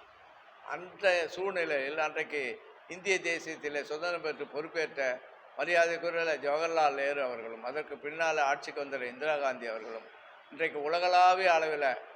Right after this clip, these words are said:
மிகப்பெரிய சக்தி வாய்ந்த நாடாக உருவாக்குவதற்காக திட்டமிட்டார்கள். அவர்கள் பழையவர்களை, உழைத்தவர்களை நன்றி கூர்ந்தார்கள். இன்றைக்கு ஆட்சியில் இருக்கிறவர்களுக்கு இந்த வரலாறுகள் எல்லாம் தெரியவில்லை.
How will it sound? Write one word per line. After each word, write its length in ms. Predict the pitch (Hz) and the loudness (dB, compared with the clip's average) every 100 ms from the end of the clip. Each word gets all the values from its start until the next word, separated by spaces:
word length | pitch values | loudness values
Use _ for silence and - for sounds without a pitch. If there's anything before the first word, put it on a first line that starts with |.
| - - | -14 -6
மிகப்பெரிய 580 | 160 196 196 196 202 202 | 2 2 2 0 0 -2
சக்தி 320 | 196 165 - | -2 -4 0
வாய்ந்த 340 | 196 180 180 180 | 6 6 6 2
நாடாக 420 | 151 151 165 160 151 | 2 4 6 4 4
உருவாக்குவதற்காக 1080 | 147 156 156 147 135 139 135 127 135 123 | -4 -2 0 2 0 -6 -8 -4 -4 -4
திட்டமிட்டார்கள். 760 | 117 123 131 135 123 110 98 - - - - - - | -8 -8 -8 -8 -8 -8 -8 -14 -20 -20 -20 -20 -2
அவர்கள் 440 | 143 202 208 214 160 | 2 4 2 2 2
பழையவர்களை, 640 | 170 202 208 190 170 175 | 4 4 4 2 0 0
உழைத்தவர்களை 760 | 185 170 190 190 175 156 170 170 | 0 -2 -2 0 0 0 -4 -4
நன்றி 240 | 160 175 | -4 -4
கூர்ந்தார்கள். 540 | 170 160 127 123 104 - - - | -6 -6 -4 -4 -6 -14 -18 -14
இன்றைக்கு 360 | 175 196 180 | 0 0 4
ஆட்சியில் 460 | 160 190 - 208 175 | 6 6 4 0 -2
இருக்கிறவர்களுக்கு 720 | 156 127 135 131 117 117 123 120 117 - - - 165 | -4 -6 -4 -4 -6 -10 -6 -6 -8 -14 -20 -20 -2
இந்த 140 | 170 147 | 2 4
வரலாறுகள் 680 | 160 190 220 208 196 180 165 | 4 4 8 8 8 4 4
எல்லாம் 320 | 165 160 160 | 4 4 0
தெரியவில்லை. 560 | 147 143 139 131 113 | 0 -2 -2 -4 -8